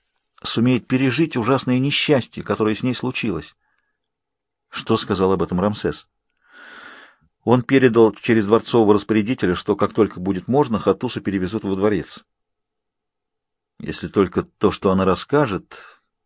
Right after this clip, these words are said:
окажется совместимо с ее высоким привилегированным положением. Встревоженная, Нефрет присела на край постели. «Разве она недостаточно наказана?»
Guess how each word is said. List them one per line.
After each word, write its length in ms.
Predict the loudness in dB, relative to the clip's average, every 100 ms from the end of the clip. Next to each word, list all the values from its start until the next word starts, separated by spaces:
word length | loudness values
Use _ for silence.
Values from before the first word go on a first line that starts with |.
| _ _ _ _
окажется 640 | -8 2 2 2 0 -4
совместимо 680 | -2 0 2 0 0 0 2
с 100 | 2
ее 140 | 2
высоким 640 | 2 0 4 2 2 -4 -2
привилегированным 800 | 0 2 0 2 4 4 2 2
положением. 640 | 2 2 2 0 -4 -6 _ _ _ _ _ _ -20 _ _ _ _ _ -18
Встревоженная, 760 | 0 4 8 8 8 6 6
Нефрет 360 | 6 4 2 4
присела 340 | 0 4 4
на 120 | 4
край 180 | 2 2
постели. 500 | 2 -2 -2 -2 -2 -10 -20 -20 -20 _
«Разве 320 | -2 2 4
она 200 | 4 6
недостаточно 560 | 4 2 0 -2 0 -2
наказана?» 500 | -2 -2 -4 -8